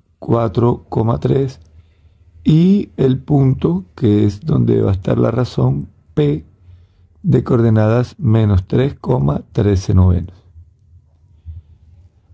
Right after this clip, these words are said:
Vamos primero a ubicar los puntos. Vamos a ubicar el punto P uno, que lo voy a llamar A, menos cinco uno,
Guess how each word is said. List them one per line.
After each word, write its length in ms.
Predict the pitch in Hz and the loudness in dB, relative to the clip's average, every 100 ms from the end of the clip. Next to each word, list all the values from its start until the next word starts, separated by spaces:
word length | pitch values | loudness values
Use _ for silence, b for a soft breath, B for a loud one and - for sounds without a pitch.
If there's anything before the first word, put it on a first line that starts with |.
| - | -2
Vamos 320 | 139 123 135 | 0 0 0
primero 540 | 151 127 127 123 135 - | 0 2 2 2 0 -2
a 100 | 123 | -4
ubicar 380 | 110 98 104 101 | -2 -2 0 0
los 140 | 95 | 0
puntos. 520 | - 170 160 - - - | -2 -4 -6 -10 -20 -8
Vamos 260 | - 98 107 | 0 2 2
a 40 | |
ubicar 280 | 117 - 113 | 0 0 -2
el 120 | 113 | -2
punto 480 | - 113 - 117 - - - - _ - - _ _ - - _ _ | -2 -2 0 -2 -4 -10 -20 -20 _ -20 -20 _ _ -20 -20 _ _
P 160 | 147 123 | 0 2
uno, 440 | 135 127 123 147 - _ _ _ _ - _ _ - _ _ _ - | 2 0 0 -4 -10 _ _ _ _ -20 _ _ -20 _ _ _ -8
que 120 | - 113 | 0 2
lo 120 | 113 | 2
voy 240 | 98 101 | 4 4
a 20 | 107 | 4
llamar 480 | 110 98 98 - _ | 2 2 0 -2 _
A, 320 | - 139 151 185 - _ _ _ _ _ _ _ _ - - - - _ - | -4 -4 -4 -10 -20 _ _ _ _ _ _ _ _ -20 -20 -18 -18 _ -6
menos 340 | 123 113 104 | -2 0 -2
cinco 360 | - 113 101 113 | -2 -4 -2 -2
uno, 400 | 123 120 120 | 0 0 -2